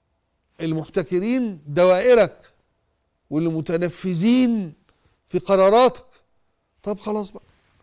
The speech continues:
في الحالة دي لقى العرب نفسهم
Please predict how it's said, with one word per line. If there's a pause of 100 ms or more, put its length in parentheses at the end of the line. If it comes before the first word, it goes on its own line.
(380)
في
الحالة
دي (1300)
لقى (220)
العرب
نفسهم